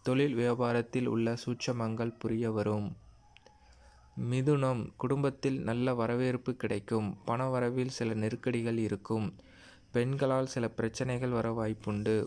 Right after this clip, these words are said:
உத்தியோகத்தில் பதவி உயர்வு கிடைக்கும். கடகம், குடும்ப விவகாரத்தில் கவனம் தேவை, நண்பர்கள் மத்தியில் அந்தஸ்து உயரும், முக்கிய பிரமுகர்களின் அறிமுகம் கிடைக்கும், உத்தியோகத்தில் சக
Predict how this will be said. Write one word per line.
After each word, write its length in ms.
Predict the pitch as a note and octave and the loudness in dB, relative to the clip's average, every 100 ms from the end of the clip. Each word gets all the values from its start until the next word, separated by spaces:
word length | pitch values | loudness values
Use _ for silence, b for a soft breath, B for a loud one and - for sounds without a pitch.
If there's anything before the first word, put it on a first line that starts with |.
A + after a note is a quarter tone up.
| - | -2
உத்தியோகத்தில் 800 | A2+ - C3+ A#2+ A#2 - B2+ B2 | -6 -2 0 0 -2 -2 -4 -2
பதவி 400 | A2+ A#2+ B2 A#2+ | 0 0 0 0
உயர்வு 400 | A2+ A2 A2 A2+ | 2 0 0 -4
கிடைக்கும். 560 | G#2+ G2+ G2 G#2+ G#2+ F#2+ - - - - - - - - b b b b b | -2 -4 -2 0 0 -2 -8 -20 -20 -20 -20 -20 -20 -20 b b b b b
கடகம், 540 | - A2+ C3 C3 C3 A#2+ - | -2 0 2 2 0 0 -6
குடும்ப 360 | - B2+ C#3 C#3 | -2 0 2 2
விவகாரத்தில் 760 | A#2+ A#2+ A#2+ A#2+ A#2 - B2 A#2 | 2 2 2 0 -2 -2 -2 -2
கவனம் 420 | A2+ A2 A#2+ A#2+ | -2 0 -2 -4
தேவை, 380 | A2+ A2 A2+ A2 G#2 - | -2 -2 0 -2 -2 -4
நண்பர்கள் 560 | G#2+ A#2+ C3 B2+ B2+ | -4 -2 -2 0 -2
மத்தியில் 500 | B2 G#2+ - A#2 A#2+ | -2 -6 -2 -2 -2
அந்தஸ்து 520 | E2+ A2+ A#2 A#2+ - B2 | -2 -4 -2 -4 -4 -2
உயரும், 480 | A#2 G#2+ G#2 A2 G#2 - B B B B B | 0 0 0 0 -2 -10 B B B B B
முக்கிய 400 | - A#2+ - C#3+ C#3 | -4 -4 -2 0 0
பிரமுகர்களின் 960 | C3+ B2 A#2+ A#2 A2+ A2+ A2 A2+ A#2+ - | 2 0 2 0 0 0 2 0 -2 -4
அறிமுகம் 520 | - A2+ A#2+ A#2 A#2 A2+ | -4 -2 -2 -2 -4 -4
கிடைக்கும், 560 | G#2+ G2+ - G#2+ G#2 G2 | -2 -2 -2 -2 -2 -4
உத்தியோகத்தில் 720 | A2 A2+ C3 B2+ A#2+ A2+ B2 B2+ | -6 -4 0 0 0 -2 -4 -4
சக 360 | - A2+ A#2+ | -4 -4 -2